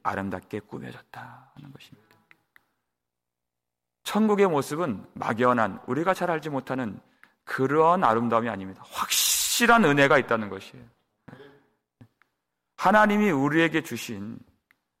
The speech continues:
그런 아주 선명한, 성도에게만 주신 그런 은혜로 그 성을 하나님이 아름답게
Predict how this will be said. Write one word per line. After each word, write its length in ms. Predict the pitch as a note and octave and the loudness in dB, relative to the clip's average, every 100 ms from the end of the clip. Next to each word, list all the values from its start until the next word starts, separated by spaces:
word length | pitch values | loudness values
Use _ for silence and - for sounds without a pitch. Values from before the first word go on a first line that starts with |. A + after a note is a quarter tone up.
| _ _ | _ _
그런 300 | - D#3 D#3 - | 0 2 2 -2
아주 140 | - - | -8 -10
선명한, 1000 | - - - C4+ D#4+ E4 C#4 C#4 A#3 - - - _ - | -8 -8 -4 -4 -2 0 2 0 -2 -8 -20 -20 _ -8
성도에게만 1160 | - - D#4 D#4 D4 C4+ C#4 C4 C4 B3+ B3 | -6 -4 -4 -4 -4 -2 -2 -2 0 0 0
주신 500 | B3 E3 - A#3+ B3 - _ _ | -2 -4 0 0 0 -8 _ _
그런 320 | - D3 F#3 F#3+ - _ _ _ | -4 -2 -4 -8 -16 _ _ _
은혜로 560 | A#2 A2 A2+ A2+ B2 C3 _ _ _ _ _ _ _ _ _ _ _ | -6 -2 0 0 -2 -6 _ _ _ _ _ _ _ _ _ _ _
그 220 | - A#2 | -10 -8
성을 440 | A2+ A#2+ A#2+ E3 G3+ - _ _ | -6 -6 -4 -4 -6 -16 _ _
하나님이 560 | A2 G#2+ G#2 B2+ G3 - - | -8 -6 -4 -6 -8 -14 -18
아름답게 840 | - F#2+ G2 F#2+ F#2+ - D#3 G3+ | -12 -8 -8 -8 -10 -6 -6 -6